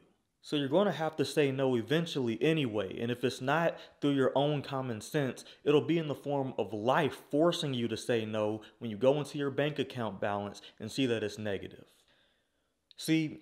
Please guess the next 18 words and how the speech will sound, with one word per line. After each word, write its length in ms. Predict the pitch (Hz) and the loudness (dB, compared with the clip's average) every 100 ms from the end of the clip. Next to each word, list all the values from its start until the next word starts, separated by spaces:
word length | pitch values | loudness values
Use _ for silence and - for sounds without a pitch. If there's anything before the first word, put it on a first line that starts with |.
| - | -10
when 140 | - 143 | -4 -4
you 80 | |
say 220 | 208 - 147 | 0 2 4
yes 400 | 120 139 139 - | 6 4 2 -2
to 80 | |
your 120 | 117 98 | -4 -4
friends, 640 | - 123 135 139 143 143 | -2 0 0 0 -4 -10
your 140 | - 98 | -12 -12
family, 580 | - 131 131 135 135 139 | -6 -2 0 0 -2 -4
your 220 | 135 110 | -6 -8
significant 580 | - 110 127 127 127 - | -6 0 0 0 -4 2
other, 400 | 123 123 131 143 _ - - | 2 2 -4 -8 _ -20 -12
your 100 | 98 | -2
brother 300 | 107 135 131 | 6 8 8
from 240 | 131 127 | 2 0
another 320 | 123 127 127 | 2 2 2
mother, 460 | 120 123 131 143 165 - _ _ _ _ _ _ | 2 2 0 0 -8 -16 _ _ _ _ _ _
you 100 | - | -16